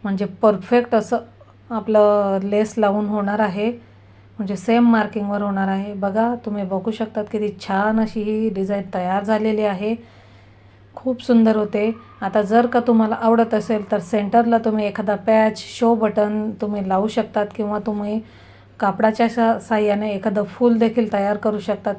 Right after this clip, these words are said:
किंवा तुम्ही लटकन देखील लावू शकतात. इथे हे ज्या कस्टमरचं ब्लाऊज आहे तर त्यांना हे नको आहे म्हणून मी असंच ठेवलेलं आहे. पॅच, शो बटनने देखील खूप सुंदर दिसतं हे ब्लाऊज, सॉरी, स्लीव्ज.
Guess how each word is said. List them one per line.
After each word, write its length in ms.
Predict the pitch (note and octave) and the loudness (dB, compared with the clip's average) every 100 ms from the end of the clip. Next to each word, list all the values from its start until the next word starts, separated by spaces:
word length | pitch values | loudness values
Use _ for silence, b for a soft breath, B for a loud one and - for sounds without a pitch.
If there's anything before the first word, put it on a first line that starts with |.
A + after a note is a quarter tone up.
| - | -4
किंवा 240 | G#3+ A3 | -2 -2
तुम्ही 360 | G#3+ G#3+ A3 A3 | -2 -2 0 0
लटकन 360 | A#3+ B3+ B3 | 0 2 2
देखील 240 | A#3+ A#3 A3 | 2 0 -2
लावू 260 | G#3 G3+ | 0 -2
शकतात. 400 | G#3 G#3 - G3 G#3 b b b b b b | -2 -4 -4 -6 -6 b b b b b b
इथे 220 | G#3+ A3 | -4 0
हे 340 | A3 G3+ G3 A#3 | 2 2 2 2
ज्या 160 | A3 | 4
कस्टमरचं 640 | A3+ A3 - A3 G#3+ A3 G3+ | 2 0 -2 -2 0 -2 0
ब्लाऊज 260 | G#3 G3+ | 0 0
आहे 180 | G#3 G3+ G#3 | -2 -2 -4
तर 60 | |
त्यांना 360 | G#3 G#3+ G3+ G#3 | -4 -2 -4 -4
हे 180 | G3 G#3+ | -4 -4
नको 320 | G3+ G3+ A#3 | -4 0 2
आहे 260 | A#3 G#3 G#3+ | 2 2 -2
म्हणून 300 | G#3 G#3 G#3 | -2 -4 -4
मी 80 | G3+ - - | -6 -8 -10
असंच 380 | E3+ A#3+ A#3 - | -4 -2 -2 0
ठेवलेलं 340 | A3+ G#3 G3+ | 0 0 0
आहे. 500 | F#3+ F#3+ A3 - b b b b b b - | -2 -2 -6 -10 b b b b b b 2
पॅच, 280 | A3 A3+ - - - | 4 4 -2 -10 0
शो 120 | A3+ | 2
बटनने 380 | A3 G#3+ G#3+ G#3+ | 2 2 2 0
देखील 260 | G#3+ A3 G#3+ | -2 -4 -4
खूप 340 | - B3 A#3+ | 0 0 0
सुंदर 320 | - A3+ G#3 G#3 | -4 0 2 2
दिसतं 320 | G3+ F#3 G#3 | 0 -4 -4
हे 140 | G3 | -2
ब्लाऊज, 340 | G3 G3 G#3 A3 b b b b - | -2 0 0 -2 b b b b -4
सॉरी, 200 | G#3+ G3 | 0 0
स्लीव्ज. 400 | F#3+ A3 A3 A#3+ | -2 0 2 2